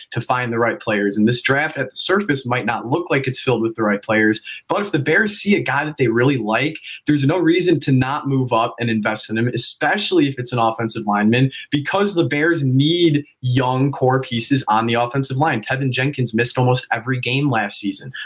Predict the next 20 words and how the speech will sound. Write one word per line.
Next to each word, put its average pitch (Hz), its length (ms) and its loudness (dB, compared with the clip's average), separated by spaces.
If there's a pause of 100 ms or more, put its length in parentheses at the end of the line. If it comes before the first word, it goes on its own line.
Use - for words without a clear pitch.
Larry 135 340 0
Borom 143 360 2
missed 123 280 -2
almost 107 280 0
every 110 240 -4
game 101 280 -4
last 95 240 -4
season. 90 260 -2
The 120 60 4
Bears 147 400 0
are 165 100 4
lacking 131 460 -2
depth 123 340 -2
and 135 80 2
they're 127 160 4
lacking 135 400 0
future 147 300 0
pieces 127 440 -2
up 117 160 0
front. 131 380 -2